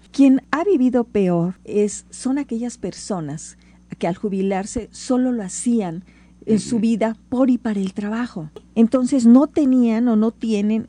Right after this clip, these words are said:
Speaker 1: esa diversidad
Speaker 2: Ujú.
Speaker 1: de compartir, de vivir, de disfrutar
Speaker 2: Claro.
Speaker 1: el día a día, sino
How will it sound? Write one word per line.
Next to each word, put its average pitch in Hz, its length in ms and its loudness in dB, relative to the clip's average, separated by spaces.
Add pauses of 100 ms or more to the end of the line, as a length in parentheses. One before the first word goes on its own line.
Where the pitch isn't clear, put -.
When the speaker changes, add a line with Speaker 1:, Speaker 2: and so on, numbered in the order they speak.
Speaker 1:
esa 226 520 0 (280)
diversidad 196 920 2
Speaker 2:
Ujú. 180 120 -8
Speaker 1:
de 208 120 2
compartir, 202 840 -6
de 196 180 2
vivir, 190 520 -2
de 190 120 -4
disfrutar 170 420 -6
Speaker 2:
Claro. 196 180 -4
Speaker 1:
el 202 120 -4
día 185 180 -4
a 175 40 -8
día, 180 180 -8
sino 190 400 -6